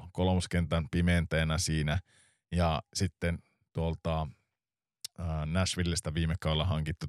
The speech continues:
Tanner Genontti, niin siinä, siinä on jo vahva kolmoskenttä jarruttamaan. Sitten, sitten tullaankin tuonne neloskenttään, että ne, ne on vähän nimettömämpiä, mutta en tiedä. Ja niin kuin Jallu sanoi, niin mun mielestä, nää sanon, nää varovasti laitettu top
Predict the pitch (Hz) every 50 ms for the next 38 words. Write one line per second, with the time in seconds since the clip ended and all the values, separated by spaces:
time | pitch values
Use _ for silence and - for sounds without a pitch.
0 | - - 80 82 82 80 78 - - - 90 85 80 71 71 87 - _ - 71
1 | - - _ _ _ - 85 82 76 - - - - - 87 90 87 85 87 -
2 | - - 98 98 95 92 90 90 87 87 85 - - 85 90 - 98 92 82 85
3 | 90 - 76 78 76 69 69 - - - 64 - - 69 69 65 67 67 - 65
4 | - - _ - 65 60 57 50 52 - - _ _ _ _ _ _ _ _ _
5 | _ _ _ _ - 139 127 - - 101 95 - _ - - 139 - - 92 85
6 | 92 95 107 113 113 110 107 110 101 - 110 104 104 104 104 107 110 107 107 107
7 | 101 95 - - 87 87 - - - 85 85 - 85 85 92 90 90 82 - 95
8 | 98 92 87 92 92 90 92 95 98 101 98 95 92 - - 90 87 85 85 85
9 | - 82 80 82 85 87 - _ - 78 - - - - - _ - 98 92 85
10 | 80 - 87 85 - 80 82 82 87 95 98 110 107 110 117 120 120 117 107 -
11 | - 104 107 113 113 117 113 - _ _ _ _ _ _ _ _ _ _ - 82
12 | 90 107 123 139 139 123 104 92 85 82 82 85 - - - 85 80 73 98 101
13 | 95 107 104 101 - - 113 113 110 107 - - 80 98 110 117 120 117 110 107
14 | - - 92 90 90 90 90 - 92 82 - - 98 90